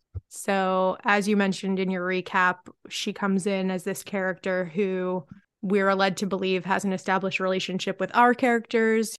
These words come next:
I don't know. I think all around she did a really good job.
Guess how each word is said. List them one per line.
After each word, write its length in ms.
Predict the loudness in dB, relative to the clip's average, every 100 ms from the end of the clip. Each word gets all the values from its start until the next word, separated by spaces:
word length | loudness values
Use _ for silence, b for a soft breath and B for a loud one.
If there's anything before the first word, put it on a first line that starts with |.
| _
I 60 |
don't 100 | 0
know. 60 | 4
I 80 | 2
think 200 | 0 2
all 160 | 2 2
around 280 | 0 0
she 120 | -2 -4
did 140 | -2
a 40 |
really 240 | -2 -2 -2
good 160 | -2
job. 360 | 2 2 2 0